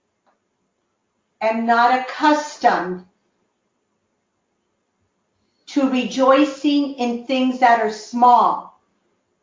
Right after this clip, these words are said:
hidden, and scarcely noticed by the people around me. I am generally ready and prepared to receive bad news,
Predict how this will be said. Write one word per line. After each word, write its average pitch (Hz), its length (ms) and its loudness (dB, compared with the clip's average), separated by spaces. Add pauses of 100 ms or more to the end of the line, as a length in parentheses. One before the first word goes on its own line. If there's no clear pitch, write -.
(140)
hidden, 233 680 -4 (460)
and 233 200 2
scarcely 262 880 0
noticed 247 600 2
by 226 180 4
the 220 180 -4
people 247 560 -4
around 208 540 -4
me. 175 300 -10 (1500)
I 247 200 4
am 247 220 0
generally 294 760 2
ready 214 640 0 (640)
and 233 220 0
prepared 262 640 -2
to 262 140 -8
receive 233 760 -8 (220)
bad 226 480 2
news, 208 720 -2